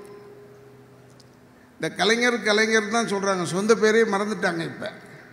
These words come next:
எதிரிகள் கூட கலைஞர் தான் சொல்றாங்க. அப்ப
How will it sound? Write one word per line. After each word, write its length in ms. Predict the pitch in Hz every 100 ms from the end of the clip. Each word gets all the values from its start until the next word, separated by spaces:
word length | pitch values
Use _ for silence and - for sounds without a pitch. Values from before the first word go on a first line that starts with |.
| - - - - - - - -
எதிரிகள் 800 | 165 214 269 277 262 262 240 196
கூட 160 | 285 294
கலைஞர் 540 | 254 220 247 247 233 226
தான் 220 | 233 175
சொல்றாங்க. 380 | 180 165 156 123
அப்ப 220 | 101